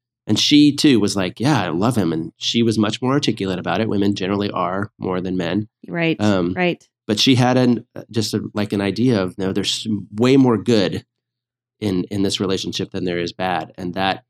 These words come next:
Speaker 1: that's worth
Speaker 2: Mm.
Speaker 1: saving." And I'm like, "Okay, I'm, I'm in. Like, let's do it."
Speaker 2: Mm-hmm.
Speaker 1: Um,
Speaker 2: Mm-hmm.
Speaker 1: so they're gonna be fun. They're gonna be fun to work with. And, um, but I, I,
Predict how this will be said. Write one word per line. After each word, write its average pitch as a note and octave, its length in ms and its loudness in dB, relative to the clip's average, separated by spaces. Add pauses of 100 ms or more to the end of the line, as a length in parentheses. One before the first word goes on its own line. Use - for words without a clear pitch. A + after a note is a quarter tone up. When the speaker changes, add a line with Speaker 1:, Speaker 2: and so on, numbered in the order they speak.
(220)
Speaker 1:
that's G2+ 260 2
worth F#2+ 300 2
Speaker 2:
Mm. F2+ 80 -8
Speaker 1:
saving." F2+ 460 -4 (100)
And G2 100 -6
I'm F2 100 -4
like, F2+ 260 -6
"Okay, A#2 360 2 (220)
I'm, G#2 140 0
I'm G#2+ 240 4
in. C#3+ 240 2 (160)
Like, F2+ 160 -6
let's G2+ 160 -4
do C#3 160 6
it." D#3+ 100 -4
Speaker 2:
Mm-hmm. G3+ 400 2 (260)
Speaker 1:
Um, - 320 4
Speaker 2:
Mm-hmm. G3+ 260 4 (580)
Speaker 1:
so A2+ 500 2
they're C3 160 2
gonna D3 140 6
be B2+ 80 6
fun. A2 260 0
They're G#2+ 120 -2
gonna A2+ 100 2
be G#2 80 4
fun G#2+ 160 0
to G#2 60 2
work F#2+ 200 -2
with. G2 200 -4
And, F#2 260 -2
um, F2 400 -6 (680)
but G#2+ 160 0
I, A#2 360 2 (140)
I, A2+ 200 -4